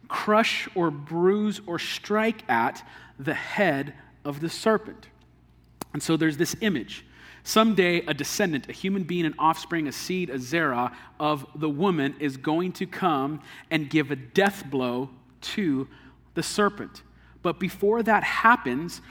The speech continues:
there's these two lines of people. There is the line of the woman,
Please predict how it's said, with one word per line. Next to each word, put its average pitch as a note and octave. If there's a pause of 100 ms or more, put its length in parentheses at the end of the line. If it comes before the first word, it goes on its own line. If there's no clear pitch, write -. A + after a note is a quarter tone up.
(260)
there's E3
these F3
two A3+
lines F3
of E3+
people. - (640)
There D#3
is D3+ (260)
the D3+
line E3
of D3
the D#3
woman, D#3